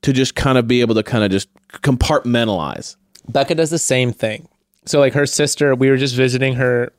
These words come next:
Speaker 2: siblings, and her sister talked about, like, you know, no secret to the broads. Becca was raised in, like, a really conservative, strict household.
Speaker 1: Right.
Speaker 2: The way Becca talks to her parents is, like,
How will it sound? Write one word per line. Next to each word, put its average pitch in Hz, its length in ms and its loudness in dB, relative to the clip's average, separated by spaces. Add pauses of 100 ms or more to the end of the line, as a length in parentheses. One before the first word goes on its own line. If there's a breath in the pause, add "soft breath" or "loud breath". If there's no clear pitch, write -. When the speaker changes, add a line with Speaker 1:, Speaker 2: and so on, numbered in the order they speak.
(260)
Speaker 2:
siblings, 123 600 -2 (880)
and 117 140 0
her 120 120 0
sister 143 320 0
talked 117 320 -4
about, 113 360 -4
like, 113 240 -2 (360 soft breath)
you 170 80 0
know, 131 100 2
no 143 140 2
secret 143 340 -2
to - 80 -10
the 127 80 -4
broads. 120 420 -8
Becca 139 300 0
was 135 160 0
raised 117 280 0
in, 127 80 -8
like, 117 140 -4
a 117 60 -2
really 120 240 0
conservative, 113 580 -4
strict - 340 -6
household. 113 520 -2
Speaker 1:
Right. - 80 -20 (600 soft breath)
Speaker 2:
The 139 140 0
way 151 160 2
Becca 160 220 0
talks 143 280 -2
to - 100 -6
her - 60 -14
parents - 680 -4 (220)
is, 123 380 0
like, 117 380 -2